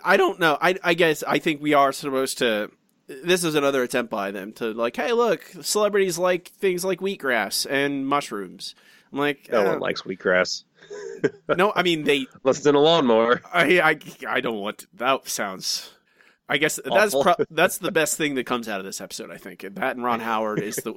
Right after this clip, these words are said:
Speaker 1: is the lawnmower, wheat gas, and vodka. But, uh,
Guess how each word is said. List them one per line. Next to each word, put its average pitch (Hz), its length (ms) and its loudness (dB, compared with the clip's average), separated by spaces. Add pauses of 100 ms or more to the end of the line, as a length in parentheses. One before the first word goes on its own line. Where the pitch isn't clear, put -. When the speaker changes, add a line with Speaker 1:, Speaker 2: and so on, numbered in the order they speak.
Speaker 1:
is 113 200 -4
the 117 100 -8
lawnmower, 104 680 -4 (240)
wheat 117 180 -4
gas, 104 280 -4
and 104 80 -12
vodka. 92 460 -8 (480)
But, 139 220 0
uh, 135 380 4